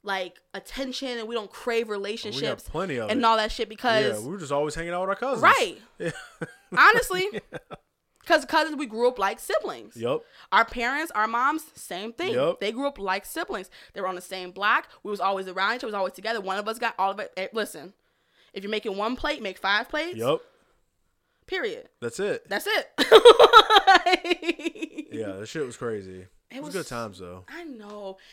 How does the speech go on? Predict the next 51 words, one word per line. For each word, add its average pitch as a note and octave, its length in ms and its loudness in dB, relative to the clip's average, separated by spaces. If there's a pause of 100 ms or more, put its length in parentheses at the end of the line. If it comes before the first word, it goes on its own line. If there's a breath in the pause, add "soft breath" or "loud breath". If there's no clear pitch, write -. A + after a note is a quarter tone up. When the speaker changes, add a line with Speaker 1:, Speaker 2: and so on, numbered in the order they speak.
(200 loud breath)
Speaker 1:
And C#4 220 -10
I D4+ 60 -6
just F4 160 -14
wish, D#4 160 -14
like, C#4+ 120 -10
the A#3 60 -16
kids, B3+ 500 -14
like, G3+ 160 -14
now G3+ 240 -6
really G3+ 280 -10
appreciated A3 1040 -14
that A3+ 320 -8
because G3+ 240 -14
they F#3+ 80 -12
really G3+ 200 -12
Speaker 2:
Yeah. - 60 -14
Speaker 1:
don't. F3 200 -10 (520 loud breath)
And G#3 460 -6 (1000)
it, A#3 200 -6
like, B3 160 -2
they C4 100 -6
just C#4 160 -12
don't C4 160 -10
have B3 200 -8
no A#3 140 -10
sense A3+ 320 -14
of, G3 320 -8 (100)
"Let's G#3 220 -14
talk, C4+ 360 -4
let's A3 160 -14
hang G#3 180 -16
out," A3+ 200 -6
let's, G#3+ 200 -12
like, G3+ 160 -10
they A3+ 60 -8
just A#3+ 120 -12
don't G3 140 -16
have G3+ 320 -6
that F3+ 360 -10
Speaker 2:
Yep. A#2 220 -6 (280 soft breath)
Speaker 1:
desire. G3+ 580 0
Speaker 2:
'Cause - 100 -14
their D3+ 160 -4
noses D3 480 -4
are D3+ 100 -6
in D3 100 -10
phones. G#2+ 520 -8
Speaker 1:
That's - 220 -18
all D4+ 280 -14
it C#4 180 -14
Speaker 2:
Yeah. B3+ 100 -20